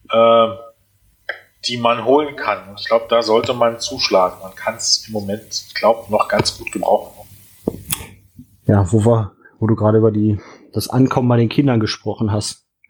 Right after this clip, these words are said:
Speaker 2: Wie geil war denn dieses, äh, Dark-Segment hinterher nach der
Speaker 1: <laughs>
Speaker 2: Show mit, mit diesem Kind, was aussah wie Orange
Speaker 1: Ja.
Speaker 2: Cassidy?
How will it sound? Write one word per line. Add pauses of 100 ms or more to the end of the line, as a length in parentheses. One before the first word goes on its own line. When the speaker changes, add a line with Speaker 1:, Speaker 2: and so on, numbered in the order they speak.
(320)
Speaker 2:
Wie
geil
war
denn
dieses,
äh, (260)
Dark-Segment
hinterher
nach
der
Speaker 1:
<laughs>
Speaker 2:
Show
mit,
mit
diesem
Kind,
was
aussah
wie
Orange
Speaker 1:
Ja.
Speaker 2:
Cassidy?